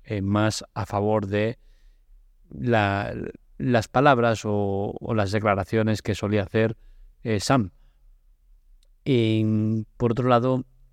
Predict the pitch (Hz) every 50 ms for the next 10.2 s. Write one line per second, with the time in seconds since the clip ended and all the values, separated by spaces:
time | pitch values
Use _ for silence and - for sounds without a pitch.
0 | _ _ - - - 123 120 110 110 - - 113 107 110 110 117 120 - - -
1 | - 117 104 101 104 101 98 98 95 95 92 95 95 98 - _ _ - - -
2 | _ _ - - _ _ _ _ - - _ _ - - - 120 104 101 101 101
3 | 101 98 95 95 95 95 95 95 95 98 107 - - _ - - - - 117 117
4 | 110 101 - - 104 98 104 113 117 113 110 113 110 107 104 104 101 104 - 107
5 | 101 104 110 123 113 - - 123 123 127 - - _ - - - 113 113 107 -
6 | - - 120 110 113 123 127 _ _ _ _ _ _ _ _ _ _ _ _ _
7 | _ _ _ _ _ - 117 107 98 - - 127 120 107 117 110 107 110 101 -
8 | - 120 107 110 110 110 - - - 110 104 110 101 101 101 98 - - 123 113
9 | 107 104 104 101 98 98 95 98 - - - - 104 101 101 104 113 131 135 -
10 | - 160 190 220